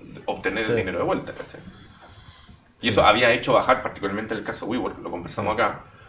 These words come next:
Speaker 1: ellos le habían inyectado cuarenta y cinco mil
Speaker 2: Sí.
Speaker 1: millones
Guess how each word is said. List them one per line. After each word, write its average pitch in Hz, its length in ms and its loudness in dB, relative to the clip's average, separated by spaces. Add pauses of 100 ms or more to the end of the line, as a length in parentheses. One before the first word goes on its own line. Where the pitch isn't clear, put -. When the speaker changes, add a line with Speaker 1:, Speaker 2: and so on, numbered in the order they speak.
Speaker 1:
ellos 113 220 0 (140)
le 101 80 0
habían 107 200 0
inyectado 107 360 2
cuarenta 101 260 -2
y 90 60 -8
cinco 98 380 -10
mil 160 400 -4 (200)
Speaker 2:
Sí. 110 80 -6 (600)
Speaker 1:
millones - 580 -4